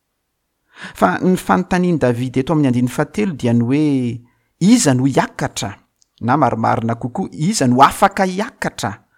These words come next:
ny tendrombohitry Jehovah?" Izany hoe, "Iza no ho ankasitrahan'Andriamanitra hanatona azy,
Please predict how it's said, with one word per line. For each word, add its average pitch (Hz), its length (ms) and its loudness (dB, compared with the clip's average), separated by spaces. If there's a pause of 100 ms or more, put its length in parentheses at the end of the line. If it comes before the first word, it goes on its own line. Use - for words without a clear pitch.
(420)
ny 123 80 2
tendrombohitry 127 560 2
Jehovah?" 131 540 -2 (440)
Izany 156 240 4
hoe, 220 280 2 (280)
"Iza 214 300 4
no 165 120 4
ho 170 220 4
ankasitrahan'Andriamanitra 196 1120 2
hanatona 208 560 0
azy, - 300 -2